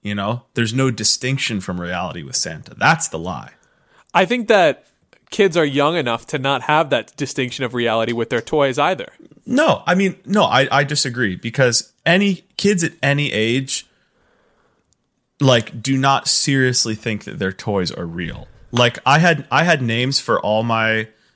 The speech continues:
Speaker 1: stuffed animals and the couple Webkins I had, you know, and I, I had, like, uh, these Matchbox cars and I gave them all names and I drove them around, like, this little, like, carpet I had.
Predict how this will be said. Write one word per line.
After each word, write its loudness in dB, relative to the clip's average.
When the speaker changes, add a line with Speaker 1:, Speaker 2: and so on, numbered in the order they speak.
Speaker 1:
stuffed 0
animals -4
and -8
the -8
couple -2
Webkins -4
I 2
had, -2
you 0
know, 4
and 0
I, 2
I 0
had, -2
like, -2
uh, -2
these -10
Matchbox 0
cars 0
and -4
I -2
gave -4
them -4
all 0
names -4
and -6
I -4
drove -2
them -6
around, -4
like, -12
this -4
little, -8
like, -10
carpet -2
I 0
had. 0